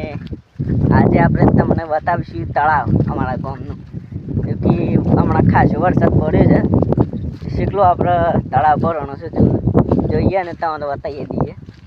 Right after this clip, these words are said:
અને થોડું ઘણું રીલ્સ બીલ્સ આપણે અહીંયા શૂટ કરવા આવ્યા છે.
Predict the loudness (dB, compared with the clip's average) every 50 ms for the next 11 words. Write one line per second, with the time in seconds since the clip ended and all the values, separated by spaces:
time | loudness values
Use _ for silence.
0 | -16 -10 -8 -6 -8 -6 -8 -12 -12 -12 -6 -4 -4 -4 -4 -8 -14 -20 -20 -20
1 | -20 -10 -8 -8 -6 -6 -6 -8 -8 -8 -8 -10 -8 -8 -8 -10 -10 -12 -8 -6
2 | -6 -6 -6 -10 -14 -12 -12 -10 -12 -12 -12 -6 -6 -6 -6 -2 -2 -2 0 0
3 | -2 0 0 0 2 0 0 -2 -4 -6 -6 -6 -4 -2 0 0 0 0 -2 -4
4 | -8 -14 -18 -20 -18 -14 -12 -12 -12 -12 -12 -14 -12 -10 -6 -6 -4 -4 -2 -2
5 | -2 0 0 0 -2 -4 -6 -8 -6 -6